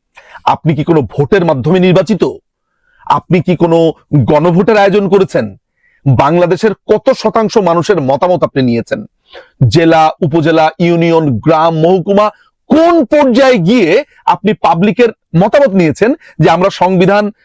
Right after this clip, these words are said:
বাহাত্তরের সংবিধানকে বাদ করে দিব, আমাদের নতুন সংবিধান আনবো, সেটার মতামত আপনার আছে? আপনি নেননি। এই এত কিছুর ফাঁকে আপনি কি প্রশ্ন করেছেন, "এই সচিবালয়ে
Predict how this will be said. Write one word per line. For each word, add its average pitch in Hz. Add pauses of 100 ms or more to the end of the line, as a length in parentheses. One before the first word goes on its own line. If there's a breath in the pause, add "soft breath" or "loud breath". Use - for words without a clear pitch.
বাহাত্তরের 202
সংবিধানকে 208
বাদ 151 (100)
করে 196
দিব, 196 (300 soft breath)
আমাদের 175
নতুন 165
সংবিধান 202
আনবো, 196 (640)
সেটার 175
মতামত 147
আপনার 202 (120)
আছে? - (500)
আপনি 107
নেননি। 95 (460 loud breath)
এই 302 (140)
এত 262
কিছুর 320 (140)
ফাঁকে 254 (680)
আপনি 214
কি 277
প্রশ্ন 262
করেছেন, 277
"এই 160 (340 soft breath)
সচিবালয়ে 247